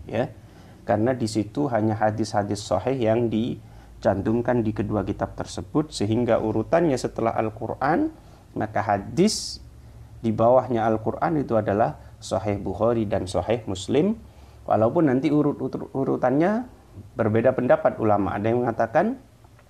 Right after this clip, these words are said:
yang, eh, nomor satu itu adalah Sahih Muslim, ada yang mengatakan justru yang nomor satu adalah Sahih Bukhari. Di samping juga ada kitab-kitab hadis yang kita kenal dengan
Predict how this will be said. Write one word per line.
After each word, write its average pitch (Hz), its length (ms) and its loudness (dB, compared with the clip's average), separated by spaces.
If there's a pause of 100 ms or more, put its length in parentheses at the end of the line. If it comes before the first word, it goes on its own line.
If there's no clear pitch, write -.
(760)
yang, 113 200 4 (440)
eh, 107 720 0 (140)
nomor 120 240 2
satu 110 320 2
itu 127 160 2
adalah 110 240 4
Sahih 107 280 0
Muslim, 151 520 0 (240)
ada 104 160 -2
yang 101 160 0
mengatakan 117 560 0
justru 139 320 -2
yang 107 80 2
nomor 101 240 2
satu 98 320 0
adalah 107 320 0
Sahih 117 400 -2 (400)
Bukhari. 85 560 -4 (920)
Di - 160 -2
samping 147 400 2
juga 131 280 4
ada 143 160 2
kitab-kitab 135 640 0
hadis 127 360 -2
yang 123 160 0
kita 123 240 0
kenal 131 320 0
dengan 143 560 0